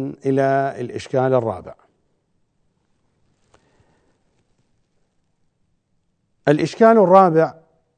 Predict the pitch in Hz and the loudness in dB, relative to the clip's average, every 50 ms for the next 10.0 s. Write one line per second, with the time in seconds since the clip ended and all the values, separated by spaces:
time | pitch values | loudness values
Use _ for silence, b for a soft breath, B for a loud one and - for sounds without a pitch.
0 | _ _ _ _ _ _ - - 123 139 151 147 143 165 180 175 170 165 - - | _ _ _ _ _ _ -10 -6 0 4 4 4 6 4 4 2 2 0 -2 -2
1 | 151 151 147 151 151 147 151 151 151 - - - 135 131 127 123 120 113 - - | -6 -4 -4 -2 -4 -4 -6 -6 -10 -12 -10 -6 -4 -4 -2 -4 -4 -6 -8 -10
2 | 165 147 - - 151 151 147 143 139 131 117 101 - - 101 85 - - _ _ | -12 -10 -8 -6 -4 -2 -2 -2 -2 -2 -4 -4 -8 -12 -16 -16 -18 -20 _ _
3 | _ _ _ _ _ _ _ _ _ _ _ _ _ _ _ _ _ _ _ _ | _ _ _ _ _ _ _ _ _ _ _ _ _ _ _ _ _ _ _ _
4 | _ _ _ _ _ _ _ _ _ _ _ _ _ _ _ _ _ _ _ _ | _ _ _ _ _ _ _ _ _ _ _ _ _ _ _ _ _ _ _ _
5 | _ _ _ _ _ _ _ _ _ _ _ _ _ _ _ _ _ _ _ _ | _ _ _ _ _ _ _ _ _ _ _ _ _ _ _ _ _ _ _ _
6 | _ _ _ _ _ _ _ _ _ _ _ _ _ _ _ _ _ _ _ _ | _ _ _ _ _ _ _ _ _ _ _ _ _ _ _ _ _ _ _ _
7 | _ _ _ _ _ _ _ - - 143 139 - 202 208 - 196 185 165 160 165 | _ _ _ _ _ _ _ -6 -4 -4 -4 -2 -4 -4 -2 -2 -2 0 0 0
8 | 185 202 190 - - 170 147 143 147 147 143 143 143 - _ _ _ _ _ _ | 0 -2 -2 -4 -6 -6 -4 -4 -4 -4 -4 -6 -8 -12 _ _ _ _ _ _
9 | _ _ _ _ _ - 131 147 143 139 135 127 127 147 160 - - 139 123 117 | _ _ _ _ _ -4 -2 0 0 0 0 0 0 -2 -4 -4 -6 -8 -6 -6